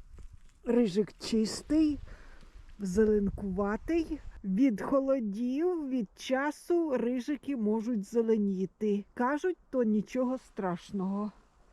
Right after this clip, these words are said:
Звісно, хотілося б свіженький рижик, але такий теж піде. На просторій галявинці,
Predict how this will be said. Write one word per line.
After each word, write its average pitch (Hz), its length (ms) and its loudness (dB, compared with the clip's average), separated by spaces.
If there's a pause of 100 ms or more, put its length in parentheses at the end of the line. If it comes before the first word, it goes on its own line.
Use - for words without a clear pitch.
(1600)
Звісно, 220 500 2
хотілося 214 580 2
б 202 160 -4
свіженький 247 1000 -2
рижик, 196 640 -2 (680)
але 240 280 4
такий 311 500 0
теж 214 280 0
піде. 175 540 -2 (1000)
На 214 180 2
просторій 247 640 0
галявинці, 220 1120 0